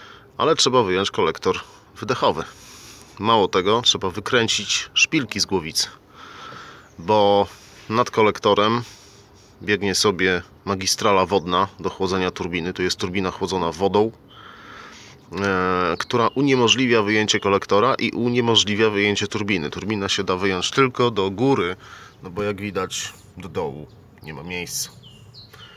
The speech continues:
I to, co mi sprawiło najwięcej problemów przy wyjmowaniu tej turbiny, to fakt, że to jest przewodzik olejowy. Kanał olejowy, żeby było śmieszniej,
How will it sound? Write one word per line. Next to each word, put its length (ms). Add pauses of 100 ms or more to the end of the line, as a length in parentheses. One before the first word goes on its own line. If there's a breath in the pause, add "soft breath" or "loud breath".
(760 loud breath)
I 160
to, 180
co 220
mi 360
sprawiło 500
najwięcej 560
problemów 720 (520 loud breath)
przy 180
wyjmowaniu 600
tej 160
turbiny, 500 (560 loud breath)
to 80
fakt, 480 (580 loud breath)
że 320 (540 loud breath)
to 80
jest 140
przewodzik 520
olejowy. 480 (840 loud breath)
Kanał 340
olejowy, 440
żeby 220
było 240
śmieszniej, 560